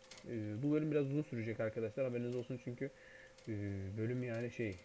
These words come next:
arabaya benzin dolduruyorsunuz arkadaşlar. Benzinleri almaya giderken zaten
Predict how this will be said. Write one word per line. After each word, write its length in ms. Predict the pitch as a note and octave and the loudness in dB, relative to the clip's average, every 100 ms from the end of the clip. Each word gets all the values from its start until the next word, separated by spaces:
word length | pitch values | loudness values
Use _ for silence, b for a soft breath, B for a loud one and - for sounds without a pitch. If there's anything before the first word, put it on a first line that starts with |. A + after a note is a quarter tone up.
| - - - - - - | -18 -20 -20 -20 -20 -2
arabaya 440 | B2 B2 B2 B2 B2+ | 4 6 8 8 8
benzin 400 | B2 A#2+ B2+ A#2 | 6 6 4 4
dolduruyorsunuz 520 | G#2 G2+ F#2 G2 F#2+ | 2 2 -2 -2 0
arkadaşlar. 520 | F2 E2+ F#2 D3 C3+ | 0 0 -2 -2 0
Benzinleri 400 | G#2+ G#2+ A2+ A2 | 0 0 0 2
almaya 260 | G#2+ A2 A2 | 2 2 2
giderken 340 | A2+ G#2+ G2+ | 2 0 -2
zaten 360 | G2+ G2 B2+ | 0 0 -2